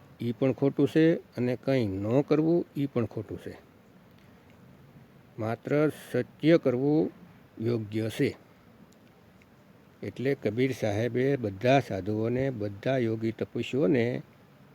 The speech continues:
બધા તપસ્વીઓને કહ્યું કે તમે જે કંઈ કરો છો તે ખોટું છે, આને છોડી દ્યો.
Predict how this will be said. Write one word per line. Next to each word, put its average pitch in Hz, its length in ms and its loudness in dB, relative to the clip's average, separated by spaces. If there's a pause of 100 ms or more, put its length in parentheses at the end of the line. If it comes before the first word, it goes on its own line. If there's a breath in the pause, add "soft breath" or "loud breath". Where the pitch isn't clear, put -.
(120)
બધા 107 320 -2
તપસ્વીઓને 143 580 0
કહ્યું 143 600 2
કે 123 100 -2
તમે 135 300 0
જે 113 240 0
કંઈ 147 200 2
કરો 120 340 -2
છો 156 240 2
તે 147 200 0
ખોટું 113 520 -4
છે, 143 280 0 (680)
આને 127 320 0
છોડી 117 440 -2
દ્યો. 120 340 4